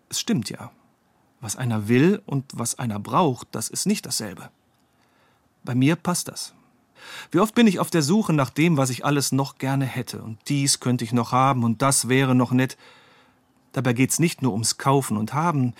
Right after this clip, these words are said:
dieses Ziel noch erreichen, diese Sehenswürdigkeit noch abhaken. Sowas gehört auch dazu. Und oft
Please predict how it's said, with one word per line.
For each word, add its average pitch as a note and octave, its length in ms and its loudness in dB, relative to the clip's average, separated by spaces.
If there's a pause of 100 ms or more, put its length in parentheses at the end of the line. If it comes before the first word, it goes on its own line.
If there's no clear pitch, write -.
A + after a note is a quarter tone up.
(240)
dieses D3+ 400 0
Ziel D3 220 0
noch C3+ 200 0
erreichen, B2 540 -2
diese D3+ 340 0
Sehenswürdigkeit C3+ 960 0
noch B2+ 100 -4
abhaken. C3 560 -4 (460)
Sowas A#2 280 -6
gehört A#2+ 220 -4
auch C3 140 -8
dazu. G#2+ 400 -10 (960)
Und B2 140 -10
oft C#3+ 280 -2